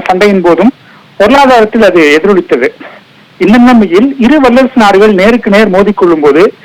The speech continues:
நிச்சயமாக அது பொருளாதாரத்தில் எதிரொலிக்கும். அது மட்டுமல்ல, பைடனின் இந்த முடிவை அடுத்த அதிபராக வரக்கூடிய ட்ரம்ப்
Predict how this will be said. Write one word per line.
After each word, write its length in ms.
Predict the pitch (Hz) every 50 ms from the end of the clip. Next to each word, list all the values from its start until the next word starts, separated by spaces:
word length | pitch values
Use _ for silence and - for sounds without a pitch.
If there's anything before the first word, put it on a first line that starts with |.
| - - - - - _ _
நிச்சயமாக 880 | - 180 196 - - 302 302 285 254 214 185 180 - - 196 226 254
அது 360 | - 202 165 165 180 214 247
பொருளாதாரத்தில் 720 | 240 - 202 208 233 233 208 202 196 175 170 - - 208 208
எதிரொலிக்கும். 580 | 185 160 160 175 175 160 139 - - - - - - - - - _ - - - - - - -
அது 200 | _ - 151 180
மட்டுமல்ல, 460 | 185 196 190 - 247 220 190 170 208 254 208
பைடனின் 540 | 196 196 220 262 262 285 269 262 254 247 240
இந்த 240 | 214 185 208 226 233
முடிவை 440 | 202 190 185 175 - 190 240 262 - _ - - - - _
அடுத்த 380 | - - 170 254 240 - 285
அதிபராக 480 | 262 220 220 226 233 233 226 226 - 233
வரக்கூடிய 480 | 208 208 202 208 - 202 190 180 165 165
ட்ரம்ப் 260 | - 185 196 226 240